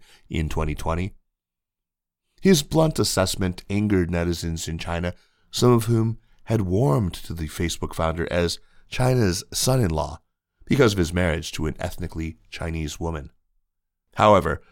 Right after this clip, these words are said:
when news broke last week that Zuckerberg had hired a top consultancy firm in America's capital city to lead a smear campaign against TikTok and deflect political scrutiny away from Facebook,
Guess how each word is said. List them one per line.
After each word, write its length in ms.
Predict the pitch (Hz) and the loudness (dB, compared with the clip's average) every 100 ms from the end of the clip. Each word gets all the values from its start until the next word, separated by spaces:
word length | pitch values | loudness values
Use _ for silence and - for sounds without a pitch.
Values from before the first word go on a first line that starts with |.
| _ | _
when 280 | - 98 101 | 0 4 6
news 280 | 107 175 175 | 6 6 6
broke 280 | - 90 78 | 6 4 4
last 300 | 73 76 - | 0 -2 -4
week 220 | 80 78 | -6 -4
that 220 | 76 - | -6 -6
Zuckerberg 640 | 85 90 - 78 78 80 - - _ - | -4 -2 -2 -2 -2 -2 -4 -14 _ -8
had 180 | 80 78 | -6 -4
hired 420 | 85 92 92 90 | 0 4 4 2
a 140 | 78 76 | -4 -6
top 440 | - 104 - - | -6 -4 -4 -8
consultancy 760 | - 95 - 107 - 85 - | -10 -8 -6 -6 -6 -6 -8
firm 320 | 73 80 78 67 | -6 -4 -4 -4
in 140 | 78 | -6
America's 420 | 80 80 82 78 | -4 -4 -4 -8
capital 460 | - 92 87 80 76 | -6 -8 -6 -6 -6
city 400 | - 87 80 - _ _ _ - | -4 -4 -4 -8 _ _ _ -8
to 140 | 90 | -4
lead 420 | 87 92 98 95 | 0 2 2 0
a 160 | - 82 | -2 -4
smear 460 | - - 95 117 107 | -4 -4 -2 -2 -4
campaign 520 | 78 76 - 80 78 | -4 -6 -4 -6 -6
against 480 | 78 92 113 - - | -4 -4 -6 -12 -10
TikTok 480 | - - 80 76 - _ _ _ _ | -8 -4 -4 -4 -10 _ _ _ _
and 180 | 85 82 | -2 -2
deflect 540 | - 95 92 - - | 0 0 0 -2 -8
political 320 | - 87 85 | -2 -2 -2
scrutiny 500 | - - 139 - 82 - | -6 -4 -4 -2 -4 -2
away 300 | 76 87 92 | -2 -2 -4
from 200 | - 76 | -6 -8
Facebook, 480 | - 127 - 82 | -4 -4 -4 -8